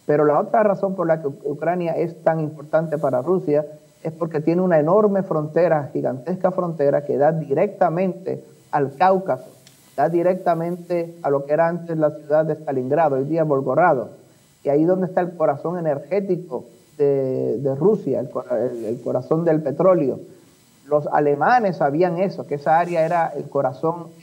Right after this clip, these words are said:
energético de la Unión Soviética en aquella época, y por eso intentaron desesperadamente tomar esa área en el a-, en el dos mil, en el mil novecientos cuarenta y dos y cuarenta y tres por la gran batalla de Stalingrado. Ellos sabían que si tomaban el área del Volgogrado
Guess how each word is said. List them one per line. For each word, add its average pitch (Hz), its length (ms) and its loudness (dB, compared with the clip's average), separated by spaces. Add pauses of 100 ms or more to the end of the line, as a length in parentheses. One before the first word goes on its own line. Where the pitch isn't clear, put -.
energético 151 760 0 (100)
de - 80 -20
la 127 60 -18
Unión 143 160 -10
Soviética 160 480 2
en 139 60 -2
aquella 143 280 4
época, 147 340 -4 (400)
y 143 80 -6
por 135 180 2
eso 165 140 -4
intentaron 175 680 0
desesperadamente 160 920 -2
tomar 151 340 2
esa 170 320 2
área 147 300 0 (460)
en 143 180 2
el 139 100 0
a-, 143 120 2
en 139 180 -4
el 131 100 -4
dos 135 100 -4
mil, 147 180 -2
en 143 160 -4
el 135 100 -2
mil 147 140 2
novecientos 165 420 0
cuarenta 147 340 0
y 135 40 2
dos 156 160 4
y 165 40 -4
cuarenta 143 340 0
y 127 40 -6
tres 175 200 -2
por 135 140 -4
la 127 80 2
gran 143 220 2
batalla 151 360 2
de 131 80 -2
Stalingrado. 131 560 0
Ellos 160 180 0
sabían 170 280 2
que 170 80 -2
si 147 140 -10
tomaban 185 420 2
el 185 140 2
área 185 220 2
del 160 120 2
Volgogrado 143 720 2